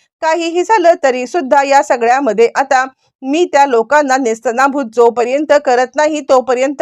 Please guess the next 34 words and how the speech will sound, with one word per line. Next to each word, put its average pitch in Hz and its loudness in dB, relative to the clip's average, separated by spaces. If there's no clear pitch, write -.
गप्प 254 0
बसणार 247 0
नाही. 285 -2
तुम्हाला 339 2
या 359 2
सगळ्यामध्ये 277 0
इकडे 247 0
ठेवून 302 -2
मला 285 2
किती 285 -4
वाईट 277 0
वाटते 294 -2
हे - -16
तुम्हाला 302 2
माहीत 240 -2
नाहीये, 208 -2
पण 214 -4
काळजी 196 -2
करू 226 0
नका, 247 -2
मी 277 -6
तुमच्या 240 -2
अपमानाचा 226 0
बदला 208 -2
एक 214 -10
एक 220 -2
करून 262 -2
घेणार 202 2
आहे, 196 -2
असं 381 0
म्हणत 381 2
ती 247 -16
आता 269 0
सयाजीरावांना 233 2